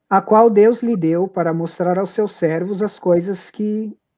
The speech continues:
que em breve devem acontecer, e que ele, enviando o seu anjo, deu a conhecer ao seu servo João, que atestou a palavra de Deus, o testemunho de Jesus Cristo, quanto a tudo o que viu."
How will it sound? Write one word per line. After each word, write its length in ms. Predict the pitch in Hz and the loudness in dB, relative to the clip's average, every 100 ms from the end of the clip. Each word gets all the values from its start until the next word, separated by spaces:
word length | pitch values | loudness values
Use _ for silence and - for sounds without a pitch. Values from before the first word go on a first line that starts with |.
| _ _ _ _ | _ _ _ _
que 180 | 190 | 0
em 140 | 180 208 | 2 2
breve 400 | 175 165 180 190 | 2 2 2 0
devem 320 | 170 170 180 | 0 0 0
acontecer, 840 | 180 180 180 208 - 151 160 208 - _ | -2 -4 -4 -6 -4 -6 -4 -6 -14 _
e 120 | 226 | -6
que 200 | 226 247 | -2 2
ele, 320 | 202 165 147 120 - | 4 2 -2 -8 -8
enviando 580 | 170 165 170 175 185 175 | -4 -2 0 0 0 -2
o 80 | 160 | -6
seu 340 | - 202 196 | -4 -2 0
anjo, 360 | 175 202 214 233 | 0 -2 -4 -6
deu 320 | 180 165 190 | -6 -4 -2
a 60 | 190 | -4
conhecer 540 | 190 175 165 - 156 170 | -6 -6 -6 -6 -6 -6
ao 80 | |
seu 160 | 175 185 | -6 -8
servo 360 | 175 160 151 156 | -6 -8 -6 -4
João, 400 | 160 185 117 90 _ _ _ _ _ _ _ _ | 0 -2 -2 -12 _ _ _ _ _ _ _ _
que 100 | - | 0
atestou 560 | 180 180 185 - 208 208 | 2 2 -2 2 2 4
a 60 | 196 | 2
palavra 400 | 170 165 160 160 | 0 -2 -2 -4
de 120 | 170 | -2
Deus, 260 | 180 220 | 0 0
o 60 | 214 | -2
testemunho 500 | - 175 185 170 165 | -8 -8 -6 -4 -6
de 60 | 156 | -6
Jesus 360 | 151 170 180 | -8 -8 -10
Cristo, 460 | - 196 226 - 247 | -6 -6 -6 -8 -8
quanto 340 | - 190 202 | -2 -2 -2
a 60 | 185 | -6
tudo 300 | 190 196 220 | -2 -2 -2
o 20 | |
que 160 | - 233 | -2 -4
viu." 300 | 151 120 | -4 -8